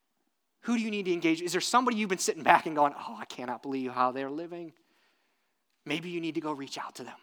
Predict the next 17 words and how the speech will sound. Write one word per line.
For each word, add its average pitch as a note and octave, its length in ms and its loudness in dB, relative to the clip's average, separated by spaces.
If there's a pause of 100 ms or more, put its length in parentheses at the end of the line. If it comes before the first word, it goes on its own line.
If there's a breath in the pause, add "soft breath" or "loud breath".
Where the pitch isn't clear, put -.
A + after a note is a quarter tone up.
(260)
and B2 80 -12
show C#3+ 240 -4
them C3 160 -8
Christ. - 560 -14 (540 loud breath)
Who, B3 300 4 (340 loud breath)
who C4+ 320 4
in A3 160 2
your G#3 160 6
life, G3 260 6
where G3 80 6
do G3 60 4
you, A3+ 120 2
where G3+ 200 6
do C4 80 4
you A#3+ 140 4
need A3+ 240 -2
to G#3 240 -2